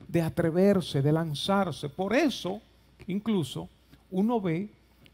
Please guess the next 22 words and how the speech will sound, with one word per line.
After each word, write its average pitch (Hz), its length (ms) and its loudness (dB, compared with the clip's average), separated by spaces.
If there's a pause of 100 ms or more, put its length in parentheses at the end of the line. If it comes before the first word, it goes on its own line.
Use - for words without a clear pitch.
en 143 140 0
familias, 185 760 0 (1200)
y 180 100 -4
luego, 233 560 -2 (420)
desde 180 240 6
hace 277 200 2
mucho, 240 320 -2
yo 190 160 -2
quiero 220 240 0
hacer 202 340 2
un 190 180 -2
estudio 185 840 -2 (720)
psicológico, 143 1200 -2
si - 180 -8
pudiera 165 340 2
llamarle, 151 680 0 (360)
emocional, 170 800 0
de 143 80 4
Samuel, 147 640 2
David, 147 480 -2
Saúl, 151 520 -6 (440)
hablando 185 680 2